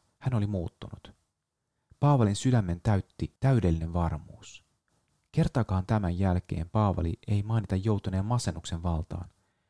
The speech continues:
vaikka kärsimykset ja vastoinkäymiset seurasivatkin hänen elämäänsä. Paavali pelastui sen jälkeen henkeään uhkaavasta salaliitosta varoittamalla siitä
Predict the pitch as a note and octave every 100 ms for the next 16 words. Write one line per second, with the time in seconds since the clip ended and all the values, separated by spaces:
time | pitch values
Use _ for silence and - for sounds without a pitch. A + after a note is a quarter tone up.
0 | _ F#2+ - - A#2 A2 G2+ F#2 E2+ -
1 | - - _ _ G2 G#2+ A2 - E2 E2+
2 | E2 - - A2 G2 F#2 E2+ - F2+ E2+
3 | E2+ E2 G2 E2+ E2 - - - - -
4 | _ _ _ _ _ _ _ _ _ _
5 | _ _ _ _ _ _ - D3 C3+ A#2
6 | C3 A#2 - G2 A#2 G2+ F2+ - F2+ G#2+
7 | B2+ G#2+ F2+ F#2 G2 - E2+ - G2 A#2+
8 | G#2+ F2 F2 F#2 - G2+ A2+ F#2+ - F2
9 | E2+ F#2 - F#2 E2+